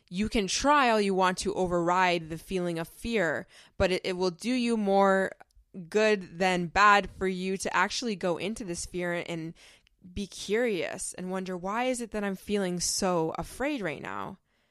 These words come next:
And getting yourself the help that you need depending on what that fear is. Tip number three is reprogramming your thoughts about you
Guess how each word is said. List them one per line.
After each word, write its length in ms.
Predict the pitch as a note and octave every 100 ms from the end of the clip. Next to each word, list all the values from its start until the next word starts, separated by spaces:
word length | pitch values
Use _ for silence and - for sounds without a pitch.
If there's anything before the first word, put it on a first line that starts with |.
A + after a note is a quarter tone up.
| _ _ _ _
And 300 | G3+ G3+ E3+
getting 320 | A3 B3 A#3+
yourself 420 | G#3 - F#3 F#3
the 80 | F#3
help 240 | F#3+ F#3
that 120 | F#3 D#3+
you 160 | E3
need 540 | E3+ F#3+ G3+ E3 E3 E3+ _ - _ _
depending 460 | G3 - F#3+ F#3+ F#3
on 220 | F3 D#3+
what 180 | E3+ -
that 180 | E3
fear 300 | - - E3 -
is. 540 | D3 C3 F#3 - - _ _ _
Tip 200 | - D4+
number 260 | D#4 C#4+ C#4
three 340 | - G#3+ G#3
is 320 | G3+ F#3+ F3
reprogramming 1080 | E3+ F3 E3 G#3 C4+ - A3+ G#3 G3+ G3+ G3
your 100 | F#3
thoughts 460 | F3+ - F#3+ F3+ -
about 460 | F#3 E3+ F3 E3+ - - - _ _ _ _ _
you 640 | - F3+ G3 A3 A3 A3